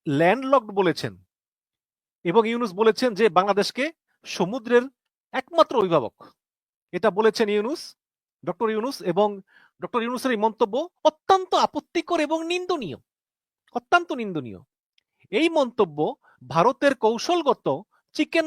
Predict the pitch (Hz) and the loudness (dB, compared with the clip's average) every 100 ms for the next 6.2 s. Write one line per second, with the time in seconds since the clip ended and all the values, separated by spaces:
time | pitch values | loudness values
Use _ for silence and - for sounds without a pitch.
0 | 302 294 - 269 247 226 202 185 156 180 | 0 -2 0 -2 -2 -2 -2 -2 -2 -4
1 | - _ 131 147 226 240 277 254 240 226 | -10 _ -2 0 2 2 0 0 2 2
2 | 208 - _ 123 160 294 262 254 247 185 | 2 -4 _ -10 -4 -2 0 2 2 2
3 | 170 180 214 175 127 107 92 _ _ _ | 0 -4 -10 -8 -10 -12 -16 _ _ _
4 | - 202 254 - 262 240 269 - 311 247 | -6 -4 -2 2 2 4 2 2 0 2
5 | 262 254 - _ _ _ _ - - 196 | 2 2 0 _ _ _ _ -6 -2 -2
6 | 269 | -2